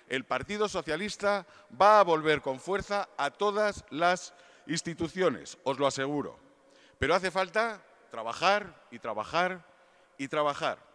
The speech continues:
Hace falta reivindicar con orgullo que somos socialistas y acudir a los barrios, a las calles y pedir a la ciudadanía su apoyo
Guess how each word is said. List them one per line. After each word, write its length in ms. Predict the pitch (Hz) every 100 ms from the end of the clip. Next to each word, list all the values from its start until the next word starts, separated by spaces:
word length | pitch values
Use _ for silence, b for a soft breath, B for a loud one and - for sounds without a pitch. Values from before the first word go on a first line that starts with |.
| _
Hace 220 | - 143 156
falta 520 | 180 180 208 208 180 B B B -
reivindicar 680 | 127 131 131 131 131 190 185
con 160 | 160
orgullo 580 | 151 147 202 208 220 208 _
que 100 | -
somos 300 | - 190 160
socialistas 840 | 135 120 127 165 - 196 208 - - b b b b b b
y 80 | 123
acudir 540 | 131 143 175 214 196 -
a 80 | 131
los 180 | 131 123
barrios, 560 | 190 190 202 208 - -
a 100 | 120
las 200 | 117 -
calles 580 | 185 196 202 208 190 -
y 100 | 135
pedir 440 | 135 139 196 214 -
a 80 | 135
la 120 | 127
ciudadanía 760 | 123 117 113 117 170 175 190 175 B B B B
su 180 | B 135
apoyo 600 | 120 190 214 214 220 185